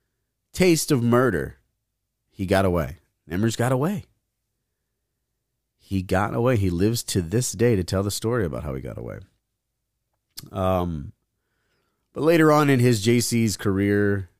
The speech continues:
um, he, he, uh, was, was running for president as campaign manager. Voorhees, uh, had a fifteen-year-old son.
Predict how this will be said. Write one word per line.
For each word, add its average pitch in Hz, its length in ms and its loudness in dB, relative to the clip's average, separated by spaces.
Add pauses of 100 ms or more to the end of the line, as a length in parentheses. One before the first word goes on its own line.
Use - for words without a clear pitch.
(400)
um, 71 520 -10 (280)
he, 85 500 -20 (120)
he, 98 640 0 (1040)
uh, 87 280 4
was, 90 540 -2
was 87 240 -4
running 104 220 4
for 87 100 -4
president 90 460 0
as 78 120 -4
campaign 87 460 0
manager. 73 540 -2
Voorhees, 73 920 -6 (160)
uh, 64 440 -10 (2250)
had 90 180 -2
a 80 60 -4
fifteen-year-old 80 800 -4
son. 62 420 -10